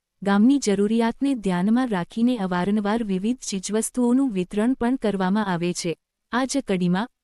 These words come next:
આજે ટ્રસ્ટ દ્વારા ગામની મહિલાઓને સાડીઓ સહિતની જીવન જરૂરિયાતની ચીજવસ્તુઓનું વિતરણ કરવામાં આવ્યું હતું.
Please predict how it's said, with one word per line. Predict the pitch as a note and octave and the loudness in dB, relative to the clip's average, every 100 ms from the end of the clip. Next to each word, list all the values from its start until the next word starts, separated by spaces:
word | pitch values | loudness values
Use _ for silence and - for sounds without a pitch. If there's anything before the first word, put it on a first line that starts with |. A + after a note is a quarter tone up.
| - | -4
આજે | A3 A3+ D#4 | -2 0 -2
ટ્રસ્ટ | - G#3+ - C4+ | 0 -2 -2 -4
દ્વારા | A3+ F#3+ G3 B3 | -2 -2 0 0
ગામની | G#3+ F#3 G#3 C4 | 0 4 4 6
મહિલાઓને | G3+ F#3 F#3 G3+ A3 C4 | 4 2 0 2 0 0
સાડીઓ | - F3 G3 B3 | -2 -2 0 -2
સહિતની | C#4 F#3+ F#3 - A#3+ C4 | -2 -4 -4 0 0 2
જીવન | F#3+ F#3 B3+ | -2 0 0
જરૂરિયાતની | C4 F#3 F3+ F#3+ F#3 F#3 A3+ C4+ | 2 0 0 0 0 -2 0 0
ચીજવસ્તુઓનું | - F#3+ - A3 - B3 A3+ C4+ B3+ | 0 -6 -2 -4 0 0 2 2 0
વિતરણ | F#3 - G#3+ D4 | -4 -2 -2 0
કરવામાં | C#4+ C#4 C4 A#3+ A3+ | -2 0 0 0 0
આવ્યું | F#3 F3+ F#3 F3 | 0 0 0 0
હતું. | - E3+ D#3 | -2 -4 -4